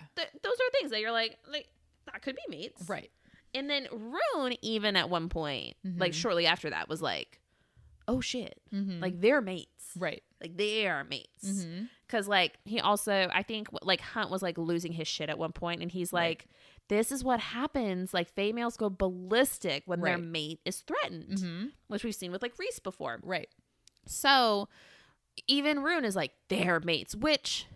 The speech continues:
Speaker 1: is confusing
Speaker 2: Mm-hmm.
Speaker 1: because if, do, if angels don't have mates, is Hunt
Speaker 2: Right. And also, you can't just tell, like, other people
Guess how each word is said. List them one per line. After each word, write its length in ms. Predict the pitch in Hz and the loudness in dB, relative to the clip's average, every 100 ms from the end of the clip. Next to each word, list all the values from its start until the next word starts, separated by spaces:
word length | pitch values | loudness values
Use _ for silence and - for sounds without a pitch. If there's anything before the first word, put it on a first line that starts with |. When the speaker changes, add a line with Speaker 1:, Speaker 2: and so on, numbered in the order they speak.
| - _ _ _ | -20 _ _ _
Speaker 1:
is 100 | 190 | -4
confusing 640 | - 190 339 240 139 139 202 - | -4 -2 0 0 -2 -4 -12 -8
Speaker 2:
Mm-hmm. 280 | 190 180 170 | -6 -4 -2
Speaker 1:
because 180 | 202 185 | -2 -2
if, 100 | 170 - _ | -4 -10 _
do, 120 | - 139 127 | -18 -14 -14
if 140 | 139 - | -16 -16
angels 280 | 143 165 165 | -14 -14 -12
don't 160 | 175 170 | -10 -8
have 160 | 160 | -10
mates, 400 | 151 151 147 - - | -8 -12 -12 -16 -12
is 240 | 143 - - | -12 -12 -6
Hunt 360 | 151 147 - - _ _ _ _ | -6 -6 -14 -20 _ _ _ _
Speaker 2:
Right. 400 | 175 175 156 143 - _ | -6 0 0 -2 -8 _
And 100 | 190 | 2
also, 200 | 185 190 | 2 4
you 140 | 196 196 | 2 0
can't 280 | - 220 - | 0 -2 -4
just 180 | 165 | -10
tell, 260 | - 151 143 | -4 -4 -2
like, 180 | 147 127 | -6 -4
other 180 | 160 143 | -2 -2
people 420 | 147 - 123 104 | -4 -8 -6 -8